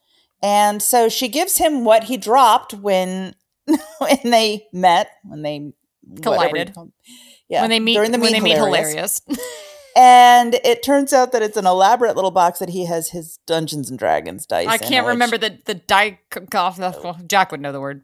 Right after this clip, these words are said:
Speaker 1: He would, but I don't, and it was still funny, and she was so derisive about it, and
Speaker 2: The
Speaker 1: it was perfect.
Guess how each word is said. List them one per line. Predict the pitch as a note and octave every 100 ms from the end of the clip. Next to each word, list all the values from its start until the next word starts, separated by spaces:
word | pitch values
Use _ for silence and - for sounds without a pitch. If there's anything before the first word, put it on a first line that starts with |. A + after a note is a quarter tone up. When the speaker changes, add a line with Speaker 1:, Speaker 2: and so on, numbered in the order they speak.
| _
Speaker 1:
He | - A3 A#3+
would, | F#3+ F3+ G#3 G3 D#3+ -
but | F3
I | - E3 E3+
don't, | E3 G3+ A3+ A3+
and | F3+ F3
it | D#3+
was | D#3 D#3 - -
still | - - A3 G#3+
funny, | G3+ - F3 D3+ D3
and | D#2+ D3+
she | D#3
was | D3+
so | E3+ E3
derisive | D#3+ C#3 D3+ D3+ D3
about | C#3 C#3+ C#3
it, | C#3 D2
and | G2 C3+ B2+ -
Speaker 2:
The | G3+
Speaker 1:
it | F#3+
was | A3+
perfect. | - G#3